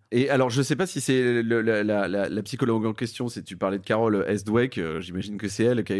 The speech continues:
écrit ce bouquin, alors que j'ai pas encore découvert, mais a priori que je vais dévorer incessamment sous peu, euh, où en fait, il y a, il y a quand même derrière, euh, et je, merci d'être revenu sur le, le, la, la vraie, le vrai sens initial, euh, de ce mot et, et de ce que ça voulait dire, euh, parce qu'en fait, euh,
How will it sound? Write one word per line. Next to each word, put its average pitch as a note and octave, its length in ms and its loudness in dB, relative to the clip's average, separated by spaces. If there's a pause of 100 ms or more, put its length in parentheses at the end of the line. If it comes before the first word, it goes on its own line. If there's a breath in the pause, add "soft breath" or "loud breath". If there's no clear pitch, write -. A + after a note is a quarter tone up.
(160)
écrit F2+ 220 -10
ce G2 40 -8
bouquin, G#2 220 -4
alors A#2 180 -2
que - 80 -8
j'ai F2+ 120 -2
pas C3 120 0
encore A2+ 260 0
découvert, G#2 380 0
mais F#2 100 -2
a D#2 100 0
priori G2+ 320 0
que G#2+ 60 -2
je F2 60 -4
vais E2+ 80 -2
dévorer F#2 280 0
incessamment G2+ 380 -6
sous G#2+ 140 -8
peu, E3 120 0 (420 loud breath)
euh, G#2 200 2 (380 loud breath)
où A2+ 120 2
en A#2+ 80 2
fait, F3 220 -4
il E2+ 420 -2
y G#2 80 -2
a, G#2 80 -2
il - 60 -6
y A2 60 0
a - 40 0
quand C#3+ 120 0
même C#3 180 0
derrière, B2+ 440 2
euh, G2+ 120 0 (260 loud breath)
et A2 120 2
je, - 160 -4 (180)
merci D3 440 -2
d'être - 260 -2
revenu A#2 240 0
sur G#2 200 0
le, F#2+ 220 2
le, F#2+ 220 0
la, D#2 160 0
la F#2 120 0
vraie, G2 240 0
le G#2 100 2
vrai G2+ 200 -2
sens C3 320 -2
initial, G#2+ 520 -2 (160)
euh, D#2 320 -6
de F#2+ 140 -6
ce - 120 -10
mot D3 240 4
et, G2 260 2
et F2 220 -2
de F#2 100 -6
ce F#2+ 80 -10
que - 80 -8
ça G2 140 0
voulait G2+ 220 0
dire, D3 260 0 (460 soft breath)
euh, G2+ 80 0
parce A#2+ 180 -2
qu'en A#2+ 120 0
fait, - 220 -2
euh, G2+ 200 2